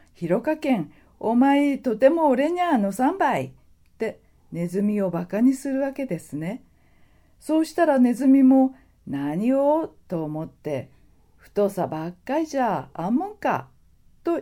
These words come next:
いうわけで、「そいぎ、競争集団」って、「どこそこまで」と言って競争することになった。そうしたらその時、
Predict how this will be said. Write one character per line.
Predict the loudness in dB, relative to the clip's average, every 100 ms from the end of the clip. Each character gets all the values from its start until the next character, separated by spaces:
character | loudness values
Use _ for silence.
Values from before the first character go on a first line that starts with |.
| -4
い | -2
う | 0
わ | -2 -4
け | -8
で、 | -4 -4 -4 -16 _ _ _ _ _ _ _ _ _
「そ | -14 -8 -4 -2
い | -2 -2
ぎ、 | -2 0 -2 -4 -12 _
競 | -8 -4 -4
争 | -2 -2
集 | -2 -4 -2
団」 | -2 -2
っ | -6 _ _ _ _ -8
て、 | -8 -10 _ _ _ _ _ _ _ _ _ -12
「ど | -8
こ | -4 -2
そ | -2
こ | 0 2
ま | 2
で」 | 2 -2 -4 _ _ _
と | -6 -4
言 | -6
っ |
て | -8 -2 -2 -2 -10 _
競 | -8 -6
争 | -2 -2 -2
す | -4
る | -4
こ | -6
と | -4 -2
に | -2
な | -4
っ | -6 _ -20
た。 | -20 _ _ _ _ _ _ _ _ _ _ _
そ | _ -8 -4
う | -6
し | -4
た | -4
ら | -4
そ | -4 -4
の | -4 -4
時、 | -8 -8 -10 -10